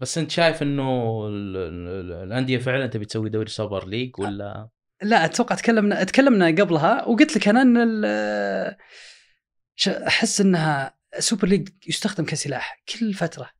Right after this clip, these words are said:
Speaker 2: كل سايكل يستخدم كسلاح ضد اليويفا. آه، ما أتوقع إنه، إنه كان مشروع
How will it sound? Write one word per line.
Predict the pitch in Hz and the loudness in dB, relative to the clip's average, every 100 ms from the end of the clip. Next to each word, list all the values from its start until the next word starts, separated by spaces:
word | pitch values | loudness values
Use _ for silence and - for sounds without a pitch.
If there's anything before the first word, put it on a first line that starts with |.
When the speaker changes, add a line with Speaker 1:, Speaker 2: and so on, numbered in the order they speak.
| _ | _
Speaker 2:
كل | - | -8
سايكل | 160 160 151 151 | -4 -4 -4 -8
يستخدم | 147 - 190 170 | -8 -6 -4 -4
كسلاح | 156 165 151 143 | -2 -2 -4 -6
ضد | 135 | -8
اليويفا. | 135 135 143 - _ _ _ _ _ - - _ - | -8 -8 -10 -16 _ _ _ _ _ -20 -20 _ -10
آه، | - - | -8 0
ما | 196 226 | 4 4
أتوقع | 185 196 - 160 131 | 2 0 0 -2 -2
إنه، | 147 143 | -2 -2
إنه | 139 151 147 | -6 -6 -6
كان | - 151 | -4 -4
مشروع | 143 - 160 143 123 | -4 -2 -2 -2 -4